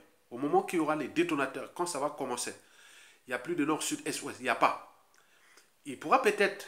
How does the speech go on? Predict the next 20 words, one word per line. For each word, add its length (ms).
avec 200
Sassou 280
Nguesso, 480
avec 260
l'appui 400
de 240
Sassou 400
et 180
ses 200
mercenaires 680
et 260
la 180
France, 440
ils 80
pourront 220
peut-être 380
tuer 220
peut-être 320
vingt 120
mille, 240